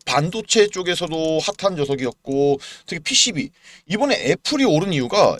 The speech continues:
에이아이를 이제 더 씌워서 이제 발표를 해서 올라갔죠. 그런데 결국 이 에이아이에서 파생되는 건 반도체가 필수고, 이 에이아이 반도체에 엮여있는 종목이 이수페타시스다 보니까 얘도 같이 올라갔죠.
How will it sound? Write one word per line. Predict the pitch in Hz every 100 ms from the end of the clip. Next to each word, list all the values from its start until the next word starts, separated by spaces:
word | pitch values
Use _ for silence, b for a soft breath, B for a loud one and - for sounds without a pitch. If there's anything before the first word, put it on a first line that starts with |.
| -
에이아이를 | 110 180 247 294 277 254 240 208 220 214 208 196 180 160 147
이제 | 135 131
더 | -
씌워서 | 139 - 240 208 196 170
이제 | 143
발표를 | 143 117 123 180 170 214
해서 | 208
올라갔죠. | 117 104 90 - - _ -
그런데 | 160 156 180 82 B B B -
결국 | 196 233 226
이 | 214 208 -
에이아이에서 | 123 165 233 233 226 208 196
파생되는 | - 196 190 143
건 | 156
반도체가 | - 110 139 - 151
필수고, | 135 247 233 240 - 101 - B B B
이 | - 226 -
에이아이 | 151 220 262
반도체에 | 190 175 196 208 160
엮여있는 | 110 - 202 190 185 180 170
종목이 | 143 127 156
이수페타시스다 | 120 117 - 214 220 - - 175 170
보니까 | - 190 180 180 214
얘도 | 110
같이 | 143 139
올라갔죠. | 95 131 131 -